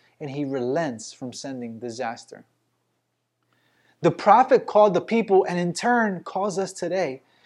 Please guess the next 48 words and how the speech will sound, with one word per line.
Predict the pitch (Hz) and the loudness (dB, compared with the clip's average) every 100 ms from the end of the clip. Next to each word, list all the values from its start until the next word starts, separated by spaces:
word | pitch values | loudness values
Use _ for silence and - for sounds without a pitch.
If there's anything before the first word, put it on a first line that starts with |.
| _ | _
to | - | 4
return | 202 185 - 233 247 202 156 | 6 6 2 4 4 4 0
to | 165 | -2
the | 156 | -2
Lord | 151 160 156 | 2 4 4
our | 143 | 2
God. | 131 135 120 - _ _ _ _ - | 2 0 0 -6 _ _ _ _ -2
And | 185 | 6
the | 180 | 6
surprising | 196 - 233 285 285 202 | 6 4 6 6 6 6
thing | 254 | 6
is | 285 226 | 6 6
that | 196 | 6
when | 190 | 6
we | 175 262 | 4 6
return | 269 - 214 247 | 6 4 2 2
to | 262 277 | 2 0
him, | 294 320 311 _ _ _ | 2 0 -4 _ _ _
we're | 202 | 2
not | 269 302 | 4 6
gonna | 285 185 | 4 2
find | - 208 185 | 4 4 4
an, | 160 - - - | 0 -4 -16 -12
an | 143 | -2
angry | 180 214 202 | 2 6 6
God | 151 175 190 | 6 6 6
with | 156 | 4
his | 139 | 0
arms | - 175 190 - | 2 4 4 2
crossed | - 196 196 196 | 0 2 2 2
and | 160 | 0
a | |
burrowed | 127 147 208 202 185 | 0 4 6 6 4
frown | 208 180 190 190 180 | 2 6 8 8 6
and | |
a | 151 | 2
look | 156 214 | 4 8
of | 208 | 8
disappointment | 180 175 156 180 196 170 156 | 6 0 -2 0 0 0 -4
on | 139 | -6
his | 131 | -8
face. | - 120 117 - - _ _ _ - | -6 -6 -6 -14 -20 _ _ _ -4
No, | 180 185 | 2 4
you're | 156 202 | 4 4
gonna | 269 262 | 2 0
find | 233 190 | -2 -2
a | 123 | -6
God | - 156 180 180 | -10 -10 -6 -6